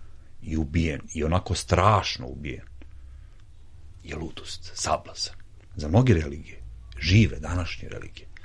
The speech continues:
ali u tome je sila hrišćanstva. I u tome je sila Boga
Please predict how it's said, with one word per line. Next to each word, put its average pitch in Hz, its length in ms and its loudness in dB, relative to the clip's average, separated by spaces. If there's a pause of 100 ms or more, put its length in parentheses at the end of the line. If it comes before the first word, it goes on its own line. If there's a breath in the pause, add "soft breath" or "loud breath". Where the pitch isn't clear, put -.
(440 soft breath)
ali 78 200 -2
u 71 40 -2
tome 82 300 4
je 73 80 2
sila 82 320 -4
hrišćanstva. - 680 -10 (460 loud breath)
I 87 40 2
u 82 80 6
tome 139 300 8
je 113 220 6 (300 soft breath)
sila 117 760 8
Boga 90 500 6